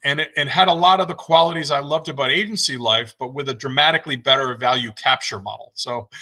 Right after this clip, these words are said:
I could create value in the same ways, but capture it, uh, in a much more efficient way. And, and, and, um,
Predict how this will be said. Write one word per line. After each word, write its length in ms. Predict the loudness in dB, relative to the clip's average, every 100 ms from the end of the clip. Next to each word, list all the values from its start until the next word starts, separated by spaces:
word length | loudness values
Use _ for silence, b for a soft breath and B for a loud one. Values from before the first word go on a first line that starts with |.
| B B -4
I 80 |
could 140 | -2 -6
create 360 | 2 2 4
value 360 | 4 4 4 -2
in 60 | -6
the 60 | -4
same 320 | -4 -4 -4
ways, 340 | 0 0 0
but 160 | -6 -8
capture 540 | 2 2 2 -4 -6
it, 180 | -6 -8 _ _ _ _ _
uh, 280 | -2 0 0 -2
in 100 | -6
a 60 |
much 300 | -4 -4 -4
more 260 | -6 -4 -4
efficient 480 | -4 -8 -8 -10 -4
way. 320 | 0 2 0
And, 160 | -6 -10
and, 320 | -12 -10 -14 -14
and, 400 | -10 -8 -8 -6
um, 420 | -4 -2 -6 -10